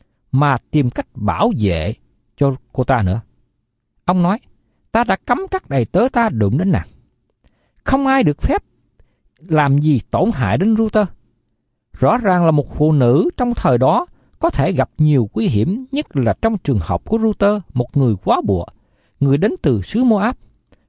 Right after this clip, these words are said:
Cô ta dễ dàng bị tấn công. Nhưng Bô nhận biết được điều đó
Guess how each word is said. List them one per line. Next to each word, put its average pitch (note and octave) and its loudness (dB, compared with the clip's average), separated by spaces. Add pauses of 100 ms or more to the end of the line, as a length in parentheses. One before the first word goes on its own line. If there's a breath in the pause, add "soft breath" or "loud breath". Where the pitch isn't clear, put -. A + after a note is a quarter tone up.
Cô A#3 0
ta B3 0
dễ C3 0
dàng C#3+ 0
bị F#2+ 0
tấn C4 -4
công. G#3+ -4 (960)
Nhưng A3 2
Bô A3+ 2
nhận C3+ 2
biết C#4 0
được - -4
điều C#3 2
đó C#3+ 0